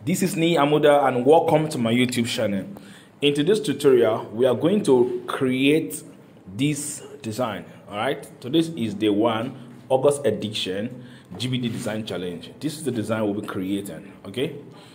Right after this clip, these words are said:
This design we'll be creating, we're going to replicate it, okay? So the size we're gonna be using is a square size,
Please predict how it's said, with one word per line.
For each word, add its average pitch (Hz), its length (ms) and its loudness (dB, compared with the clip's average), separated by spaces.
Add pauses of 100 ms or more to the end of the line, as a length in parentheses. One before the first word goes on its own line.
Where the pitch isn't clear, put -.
(260)
This 117 160 -6
design 104 320 -6
we'll 98 160 -8
be 98 40 -14
creating, 120 640 -6
we're - 80 -12
going 117 200 0
to 107 100 0
replicate 101 580 -6
it, 85 260 -14 (120)
okay? 101 300 -12 (380)
So - 120 -6
the 123 100 -4
size 180 340 -2
we're 147 100 0
gonna 139 120 -2
be 110 140 -4
using 110 360 -4 (280)
is 101 160 -10
a 98 200 -8 (560)
square - 360 -2
size, - 540 -8